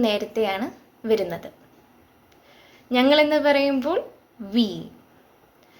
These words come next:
We. ഇനി എപ്പോഴും എന്നൊരു ഇംഗ്ലീഷ് സെന്റൻസ് ആണെങ്കിൽ ഉറപ്പായിട്ടും അടുത്തത് always ഇടുക. We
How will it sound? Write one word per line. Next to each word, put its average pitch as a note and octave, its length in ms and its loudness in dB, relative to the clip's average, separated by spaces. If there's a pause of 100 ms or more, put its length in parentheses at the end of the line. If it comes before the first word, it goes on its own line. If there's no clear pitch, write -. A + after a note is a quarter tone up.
(520)
We. A#3+ 160 4 (880)
ഇനി B3 140 0 (200)
എപ്പോഴും D#4 520 2 (120)
എന്നൊരു C#4+ 320 4
ഇംഗ്ലീഷ് C4 380 -2
സെന്റൻസ് C4 500 -2
ആണെങ്കിൽ B3+ 360 -4 (600)
ഉറപ്പായിട്ടും C4+ 760 2
അടുത്തത് B3 420 0
always B3+ 480 0
ഇടുക. A#3+ 220 -2 (1500)
We B3 180 4